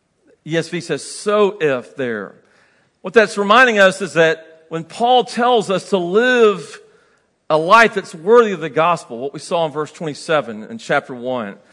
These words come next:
this is part of what that's gonna look like. To live a life that reflects the gospel is to think through together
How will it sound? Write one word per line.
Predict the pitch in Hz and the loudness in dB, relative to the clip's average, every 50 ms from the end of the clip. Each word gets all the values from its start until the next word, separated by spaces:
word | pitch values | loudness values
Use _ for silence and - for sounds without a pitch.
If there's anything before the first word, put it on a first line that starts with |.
| _ _ _ _ | _ _ _ _
this | - 220 202 226 | -4 -4 -2 -2
is | 226 - - | -8 -8 -8
part | - - - - 233 233 254 247 220 | -16 -18 -10 -2 2 4 4 4 4
of | 202 | 4
what | 196 214 208 - | -2 -2 0 2
that's | 202 180 185 | 0 0 0
gonna | - 190 170 147 | -4 -4 -4 -2
look | 143 143 147 139 - | -2 -2 -4 -4 -6
like. | 117 104 95 82 _ _ _ _ _ _ _ _ _ _ _ _ _ _ _ _ _ _ _ | -10 -12 -12 -14 _ _ _ _ _ _ _ _ _ _ _ _ _ _ _ _ _ _ _
To | - | -4
live | 180 196 226 247 220 | 4 8 8 8 8
a | 220 | 6
life | 202 180 180 190 214 226 233 220 - | 0 2 2 2 4 4 4 2 0
that | - 208 - | -2 -4 -4
reflects | 180 165 143 - - - 190 220 214 202 - - | -4 -8 -8 -10 -16 -6 2 2 2 2 0 -8
the | - 175 160 | -12 -12 -6
gospel | 123 156 147 - 180 170 170 - - 151 139 135 135 131 123 - - - _ _ _ _ _ | 0 0 2 2 2 0 -2 -4 -8 -6 -4 -4 -4 -4 -6 -8 -16 -20 _ _ _ _ _
is | 160 170 175 175 170 - - | -2 -2 -2 -2 -2 -6 -12
to | - - 175 | -8 -8 -8
think | 147 - - 196 220 226 233 226 | -8 -8 -4 0 0 0 0 -2
through | - 226 208 180 | -4 -4 -2 -2
together | 175 139 147 185 185 185 175 165 156 151 151 147 143 135 | -2 0 2 4 4 4 4 2 0 0 0 0 -2 -6